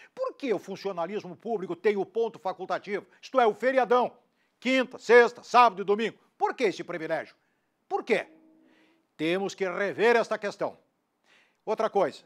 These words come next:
não é feriadão. Eu tenho comigo uma reportagem de um jornal de São Paulo, página inteira. A coisa foi bem intencionada, no sentido de revelar o Brasil. O que fazer, era a manchete, o que fazer quando o feriado cai na quinta-feira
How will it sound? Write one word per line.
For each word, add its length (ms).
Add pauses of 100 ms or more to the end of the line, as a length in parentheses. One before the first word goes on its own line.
(220)
não 180
é 80
feriadão. 480 (500)
Eu 120
tenho 180
comigo 340
uma 140
reportagem 680
de 100
um 80
jornal 380
de 60
São 200
Paulo, 320 (220)
página 360
inteira. 480 (540)
A 80
coisa 280
foi 200
bem 220
intencionada, 720 (360)
no 80
sentido 440
de 220 (680)
revelar 500
o 40
Brasil. 440 (480)
O 80
que 180
fazer, 640
era 180
a 20
manchete, 500
o 80
que 180
fazer 440
quando 240
o 40
feriado 460
cai 220
na 120
quinta-feira 680